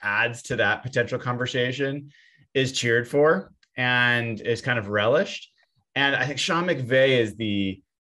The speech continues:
in some ways, the anti-Pete Carroll for that group. Like, he's young, he's an offensive coach,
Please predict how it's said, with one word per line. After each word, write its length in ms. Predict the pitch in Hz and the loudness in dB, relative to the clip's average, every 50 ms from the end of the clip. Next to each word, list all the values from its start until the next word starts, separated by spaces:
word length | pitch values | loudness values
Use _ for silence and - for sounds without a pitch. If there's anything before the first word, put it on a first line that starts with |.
| _ _ - | _ _ -8
in 100 | 143 139 | -6 -6
some 420 | 139 - - - 196 170 180 190 | -6 -8 -6 -2 -2 -2 0 0
ways, 340 | 185 175 165 170 165 147 127 | 2 2 4 4 4 2 0
the 200 | 135 127 120 123 | -2 0 0 0
anti-Pete 640 | 127 135 135 135 147 131 127 - - - 127 120 - | 0 -2 -2 0 0 0 0 -2 -2 -6 -6 -6 -6
Carroll 340 | - - 120 117 117 113 104 | -4 0 2 4 4 4 2
for 180 | - - 104 | 0 -4 -4
that 300 | 95 101 92 92 90 90 | -4 -2 -2 -4 -4 -6
group. 360 | 98 95 92 90 85 82 - - | -10 -10 -8 -8 -8 -8 -8 -8
Like, 200 | 92 87 87 - | -8 -8 -8 -8
he's 280 | 113 117 113 101 95 | -8 -8 -8 -6 -6
young, 800 | 98 101 110 117 123 127 127 127 127 127 123 123 123 127 127 131 - _ _ _ _ _ | -2 0 0 2 2 2 0 0 0 0 -2 -2 -2 -4 -4 -6 -10 _ _ _ _ _
he's 180 | _ 117 110 107 | _ -4 -4 -2
an 80 | 101 | -2
offensive 720 | 95 104 123 135 135 135 143 131 131 127 131 135 127 113 - | -2 0 0 0 0 0 0 0 0 0 0 -2 -4 -4 -2
coach, 800 | - 135 127 123 123 123 120 120 120 120 120 120 - - - - | 0 2 4 6 6 6 8 8 8 6 4 2 -2 -6 -10 -12